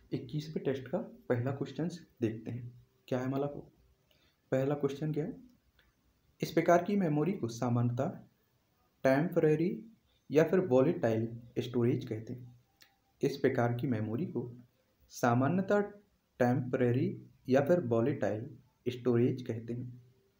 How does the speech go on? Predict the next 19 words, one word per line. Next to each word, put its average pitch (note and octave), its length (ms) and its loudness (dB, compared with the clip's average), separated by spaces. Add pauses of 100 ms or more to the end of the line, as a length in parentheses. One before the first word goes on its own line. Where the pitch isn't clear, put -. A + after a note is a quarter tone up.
(1400)
RAM A2+ 380 2
को। A2 160 -6 (3250)
Question B2 300 -2
number D3 220 0
एक A#2+ 180 0
में C#3+ 120 -2
क्या C#3+ 120 0
होगा C#3+ 180 0
आपका? - 460 -10 (160)
डी। A#2 460 -2 (1900)
दूसरा B2+ 340 2
question A#2 340 -6
क्या - 140 -14
है? - 100 -16 (880)
Screen E3+ 520 2
को G#3+ 180 4
hold D3 260 4
करने G#2+ 280 -2
वाला A2 240 -4